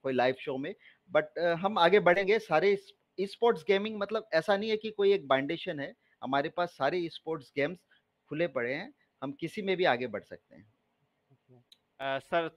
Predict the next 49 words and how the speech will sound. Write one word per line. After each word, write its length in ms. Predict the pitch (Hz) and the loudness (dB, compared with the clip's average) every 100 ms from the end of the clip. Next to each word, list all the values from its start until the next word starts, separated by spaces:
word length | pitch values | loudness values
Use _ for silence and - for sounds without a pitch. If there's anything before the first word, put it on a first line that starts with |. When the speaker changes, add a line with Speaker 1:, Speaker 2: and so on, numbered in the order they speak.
| - | -8
Speaker 2:
थोड़ा 160 | 190 185 | -6 -4
सा 160 | 180 | -4
एक 200 | 160 147 | -4 -2
बार, 180 | 165 160 | 0 0
अ, 280 | 147 139 127 | 0 -4 -6
एक 240 | 147 151 | -6 -6
बार 100 | 165 | -6
सिर्फ 380 | 160 196 180 - | -6 -6 -6 -8
थोड़ा 360 | 156 - 147 147 | -12 -10 -10 -8
सा 120 | 139 | -8
वेट 200 | 123 117 | -10 -12
कीजिएगा। 420 | 131 120 123 143 | -16 -14 -12 -12
Actually, 300 | 123 - 131 | -12 -14 -12
अ, 180 | 120 123 | -12 -12
बहुत 280 | 123 131 - | -10 -12 -10
सारे 180 | 131 | -14
चैट्स 420 | 127 131 123 - 120 | -12 -12 -12 -12 -14
आ 80 | |
रहे 160 | 113 120 | -12 -14
हैं, 60 | 120 | -14
so, 220 | 127 123 - _ _ | -14 -14 -18 _ _
अ, 280 | 117 117 113 - | -16 -12 -12 -14
एक 180 | 117 - | -18 -18
मिनट 180 | 117 117 | -20 -20
रुकिए। 240 | 117 131 | -20 -16
अ, 600 | 143 - 120 120 120 120 117 _ 120 | -16 -16 -18 -16 -16 -18 -20 _ -12
Speaker 1:
ओके, 240 | 113 95 | -12 -14
श्योर, 200 | - 165 | -8 -8
Speaker 2:
भाई, 100 | 120 | -8
Speaker 1:
श्योर। 120 | 120 | -12
Speaker 2:
ओके, 500 | 113 - - 120 - | -14 -20 -20 -20 -20
अ, 140 | 110 110 | -20 -20
Speaker 1:
हम्म, 320 | 120 120 113 | -20 -20 -20
Speaker 2:
भाई, 240 | 107 123 123 | -20 -18 -16
Speaker 1:
हम्म। 100 | 127 | -16
Speaker 2:
रजिस्टर 460 | 127 120 131 127 127 | -18 -20 -18 -18 -18
करना 400 | 127 123 123 127 | -18 -18 -18 -18
है, 280 | 123 127 123 | -18 -16 -16
अभी 220 | 123 135 | -14 -18
होगा। 440 | 120 127 131 135 | -16 -16 -12 -12
भाई, 360 | 127 151 160 156 | -6 -4 -2 -4
रजिस्ट्रेशन 520 | 143 156 - 151 151 | -6 -10 -10 -12 -14
कंप्लीट 460 | 139 139 147 160 151 | -12 -14 -8 -8 -8
हो 100 | 131 | -8
गया 140 | 127 | -10
भाई, 200 | 120 123 | -8 -12
ब्रो, 300 | 120 131 143 | -10 -10 -10
<laughs> 100 | 165 | -10
सॉरी, 460 | 151 - 135 143 | -12 -8 -8 -8